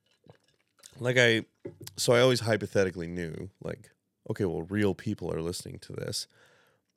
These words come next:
but that's very different than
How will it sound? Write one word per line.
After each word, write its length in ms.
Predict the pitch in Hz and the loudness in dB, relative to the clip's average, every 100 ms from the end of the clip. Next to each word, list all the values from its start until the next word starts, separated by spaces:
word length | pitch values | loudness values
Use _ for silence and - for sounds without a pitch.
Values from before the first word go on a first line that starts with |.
| _ - | _ -4
but 600 | 110 95 90 87 - - _ _ - | 2 4 2 -2 -12 -18 _ _ -4
that's 160 | 107 | -4
very 340 | 98 107 110 101 | 2 6 6 4
different 680 | 95 107 - 92 92 98 - _ _ _ _ _ _ _ _ _ - | 2 0 0 -4 -4 -10 -20 _ _ _ _ _ _ _ _ _ -16
than 720 | 104 98 95 92 87 87 87 | -8 0 2 2 -2 -4 -8